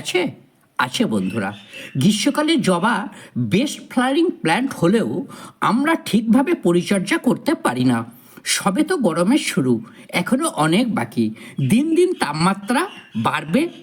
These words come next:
লু বইবে, কিন্তু চিন্তা নাই, মুখার্জি গার্ডেন তো আছে। ও,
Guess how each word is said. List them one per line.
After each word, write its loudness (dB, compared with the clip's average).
লু 8
বইবে, 2
কিন্তু 4
চিন্তা 0
নাই, 0
মুখার্জি 2
গার্ডেন 0
তো 0
আছে। 0
ও, -2